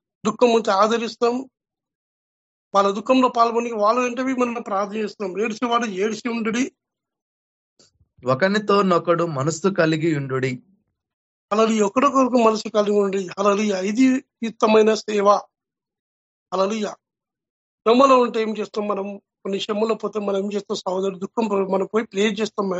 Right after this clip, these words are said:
Speaker 1: దర్శిస్తాం మనం. మనం దర్శిస్తాం. పోయి దర్శించి దేవుని వాక్యం ఏం బయలుపడుతుందో బయలుపరిచి చేసి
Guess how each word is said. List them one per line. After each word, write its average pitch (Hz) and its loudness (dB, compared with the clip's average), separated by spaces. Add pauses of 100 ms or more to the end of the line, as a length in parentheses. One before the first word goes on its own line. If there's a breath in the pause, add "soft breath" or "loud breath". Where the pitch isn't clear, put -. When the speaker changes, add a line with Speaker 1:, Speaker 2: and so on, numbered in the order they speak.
(140)
Speaker 1:
దర్శిస్తాం 240 0
మనం. 180 0 (1500)
మనం 190 2
దర్శిస్తాం. 202 -2 (1600)
పోయి 202 4
దర్శించి 208 -2 (880)
దేవుని 226 4
వాక్యం 214 4
ఏం 220 4
బయలుపడుతుందో 208 -2
బయలుపరిచి 208 -2
చేసి 208 -4